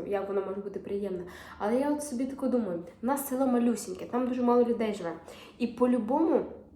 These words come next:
це хтось із своїх. Не знаю, хтось іде вроді. І це по-любому хтось із своїх. І от я зараз така думаю:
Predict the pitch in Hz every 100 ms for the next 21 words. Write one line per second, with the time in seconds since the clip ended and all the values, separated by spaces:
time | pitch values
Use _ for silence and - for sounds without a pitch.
0 | - - - - - - - - - -
1 | - - - - 233 226 - 226 247 269
2 | 269 - 214 202 - - - - 240 233
3 | 175 - - - - - - - - -
4 | - - - - - - _ - - -
5 | - - - - - - - - - -
6 | - - - - 202 196 190 202 202 214
7 | 233 202 175 - - - 202 214 220 247
8 | 233 285 302 - 247 - - 214 220 202
9 | 170 - - - - - - - - -
10 | - - 208 202 240 247 247 240 - 226
11 | 233 285 262